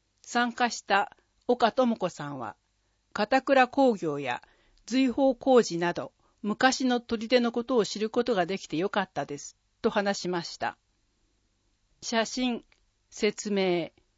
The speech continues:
スクリーンに映し出された利根川の風景などを前に、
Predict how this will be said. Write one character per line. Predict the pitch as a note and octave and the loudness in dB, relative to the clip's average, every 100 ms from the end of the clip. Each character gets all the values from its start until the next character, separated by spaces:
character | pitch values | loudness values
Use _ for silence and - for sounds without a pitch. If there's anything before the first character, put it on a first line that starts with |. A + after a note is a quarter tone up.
| _ _ _ _ _ _ - | _ _ _ _ _ _ -18
ス | - | -4
ク | C#4+ | 2
リ | D4 C#4 | 4 4
ー | |
ン | A3 | 2
に | F#3+ | -2
映 | E3+ - | -4 -6
し | - G#3 | -8 -4
出 | G#3 | -2
さ | G#3 | 0
れ | F3+ | -2
た | - D3 - _ _ _ _ _ - | -2 -8 -8 _ _ _ _ _ 0
利 | A3+ | 2
根 | B3+ | 4
川 | C4 C4 B3+ | 6 6 4
の | A#3+ | 0
風 | - B3+ A#3 | 0 0 0
景 | - F3+ | 0 0
な | F3 F3+ | 2 0
ど | F3 | 0
を | D3 | -2
前 | D#3 D#3+ C3+ | -2 -4 -4
に、 | A2 | -10